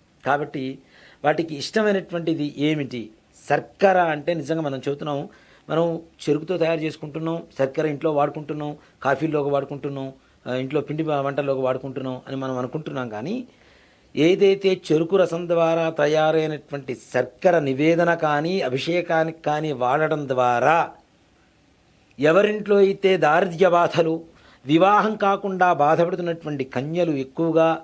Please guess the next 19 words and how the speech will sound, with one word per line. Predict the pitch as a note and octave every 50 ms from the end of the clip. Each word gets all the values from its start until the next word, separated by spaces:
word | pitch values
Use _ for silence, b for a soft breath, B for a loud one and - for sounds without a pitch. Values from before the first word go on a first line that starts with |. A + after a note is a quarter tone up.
| b b b b -
అబ్బాయిలు | A#2 A#2+ C3 E3+ F#3 F#3+ -
కావచ్చు, | F3 F3 F3 F3+ F3 - G3+
అమ్మాయిలు | D#3 D3+ D#3+ E3 E3+ D#3+ -
కావచ్చు, | C3 B2 A#2 A2+ - - - - _ _ _ -
బాధపడుతున్నారో, | G#2 G2 B2 B2+ C3+ C3 C3 A#2+ - - A2+ G#2+ G2 G#2 D#3 G3+ B3+ C4 B B B B B B B C3
అలాంటి | C3+ D3 D3+ D3+ D3+ C#3+ D3
వారింట్లో | C#3 C#3 C#3+ C#3+ C#3 C#3+ D#3 D#3 - G#3 G#3
చీమల | G3+ G3+ G3+ - - E3 F3 F#3+ F#3+ F#3 F3 E3
వరస | C#3+ C3+ D3 D3+ D#3+ E3 -
కనబడితే | G3+ - F3 F3 F3 E3 D3+ D#3 D3+ D3 C#3+ - G3 G#3+ A#3 G#3+ E3+ - B B B B B B -
చక్కగా | E3+ E3 - - G3 G3+ G3+ G3+ G3
మీ | F#3 E3 E3
ఇంట్లో | E3 E3+ F3 F3
ఉండేటువంటి | F3 E3+ D#3+ E3 E3 D#3 D3+ D3+ D3+
ఒక | C#3+ - A#2
గుప్పెడు | G#2 - C3 B2+ - C#3 B2
శర్కర | - - C3 C3 - G#3+ A#3
తీసుకుని | A3 A3 F#3+ E3 - - E3 D#3+
వెళ్ళి | D3 C#3 C3 C3 C#3+ E3+ -